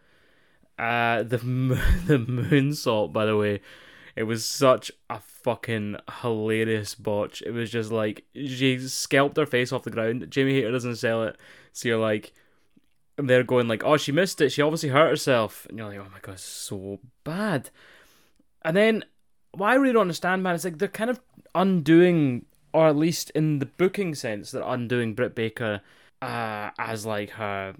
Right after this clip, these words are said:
because right now she's basically an asshole face, right? She's a dickhead who everyone loves. And,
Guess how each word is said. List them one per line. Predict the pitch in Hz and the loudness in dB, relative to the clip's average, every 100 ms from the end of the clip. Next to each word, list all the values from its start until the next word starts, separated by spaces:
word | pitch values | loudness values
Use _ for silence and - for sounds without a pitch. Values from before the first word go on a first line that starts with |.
| - _ _ _ 147 | -20 _ _ _ -10
because | 139 131 | -4 2
right | 202 185 | 2 4
now | 151 | 4
she's | 143 117 | 2 0
basically | 135 - 127 | 0 0 -4
an | - | -2
asshole | 117 117 - 123 113 104 98 _ | -2 -2 -4 -4 -2 -2 -6 _
face, | - - 131 104 - - - _ - | -20 -4 -2 -2 -4 -12 -12 _ -10
right? | 107 110 117 - _ _ _ _ _ _ - | -4 -4 -4 -12 _ _ _ _ _ _ -10
She's | 135 117 107 - - _ - | -4 -2 -4 -10 -20 _ -18
a | 120 | -6
dickhead | 190 175 - 143 127 117 | 0 0 0 0 0 0
who | 127 | 0
everyone | 127 117 110 | 0 0 -4
loves. | 110 104 101 - - _ _ _ _ _ _ _ - | -2 -4 -8 -14 -16 _ _ _ _ _ _ _ -4
And, | 131 123 120 117 117 113 | 0 0 0 -2 -4 -8